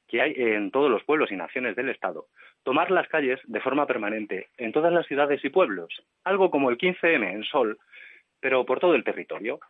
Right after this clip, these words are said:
hasta que paremos esta locura, con esa intensidad y entrega popular que son ejemplo gamonal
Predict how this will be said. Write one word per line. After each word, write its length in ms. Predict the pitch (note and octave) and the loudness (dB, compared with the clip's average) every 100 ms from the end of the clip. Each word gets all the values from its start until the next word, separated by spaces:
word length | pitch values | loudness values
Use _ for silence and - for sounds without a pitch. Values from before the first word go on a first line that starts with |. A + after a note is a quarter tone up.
| - | -10
hasta 240 | - C3 | -6 -4
que 100 | C3+ | -2
paremos 340 | C3 D#3 F#3+ - | 0 0 -2 -6
esta 200 | - E3 | -2 2
locura, 460 | B2 - F#3+ E2 - _ _ - - - | 2 2 0 0 -6 _ _ -20 -18 -4
con 140 | C#3 | 0
esa 160 | E3 G3+ | 0 -2
intensidad 480 | F#3+ F#3+ - D3 E3 | 0 0 0 0 0
y 80 | B2 | -2
entrega 300 | G#2+ E3 E3 | -2 0 -2
popular 460 | - D3+ F#3+ A#2 - | -2 -2 2 2 0
que 120 | G2 | -8
son 180 | C3+ C3+ | -4 -4
ejemplo 560 | - C#3+ C3 E2+ D#2+ F#2+ | -2 -4 -4 -8 -12 -8
gamonal 680 | F2+ E2+ F2+ B2+ C3 A2+ | -6 -4 -2 0 0 -4